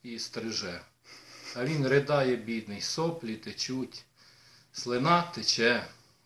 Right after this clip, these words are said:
сльози плаче, волосся те при-, прищіплюється, розумієте, до тіла. Я це пам'ятаю, чомусь пам'ятаю болото таке, грязь тече в нього по, по обличчі. Ну,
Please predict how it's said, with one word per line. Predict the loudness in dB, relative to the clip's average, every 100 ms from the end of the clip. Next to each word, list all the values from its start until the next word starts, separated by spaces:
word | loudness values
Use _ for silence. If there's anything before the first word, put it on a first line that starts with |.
| _ -12
сльози | -2 4 6 4 2
плаче, | -6 -6 0 2 2 0 -4 -12 _
волосся | -6 0 2 2 0
те | -2 -6
при-, | -2 -2 -2 -6 -4
прищіплюється, | 2 4 4 0 0 0 0 0 -4
розумієте, | -4 -2 -2 -2 -4
до | -6
тіла. | -6 -4 -2 -2
Я | -2
це | -4
пам'ятаю, | -6 -6 -6 -4 -4 -4
чомусь | -6 -4 -4 -6 -10 -14 -18 -14
пам'ятаю | -4 -2 2 2 2
болото | 2 2 2 0 -4
таке, | -10 -6 -6 -6 -12 -16 -16
грязь | -6 0 2 0
тече | 0 0 2
в | -2 -4 -12 -8
нього | -6 -6 -10
по, | -16 -16 -18 -20 -20 -18 -20 -20 _ -20 -4
по | -2
обличчі. | 0 4 4 4 0
Ну, | -2